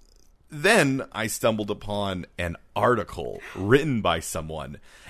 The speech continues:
and what they called it was unconventional living.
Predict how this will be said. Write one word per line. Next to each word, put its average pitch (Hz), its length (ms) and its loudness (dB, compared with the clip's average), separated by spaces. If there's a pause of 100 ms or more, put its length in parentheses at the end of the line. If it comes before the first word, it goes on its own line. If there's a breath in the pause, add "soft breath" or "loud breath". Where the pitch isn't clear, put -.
and 113 120 -4
what 117 120 -4
they 117 100 -6
called 147 360 -2
it 127 100 -4
was 110 240 0 (180)
unconventional 165 1120 -2
living. 98 580 -4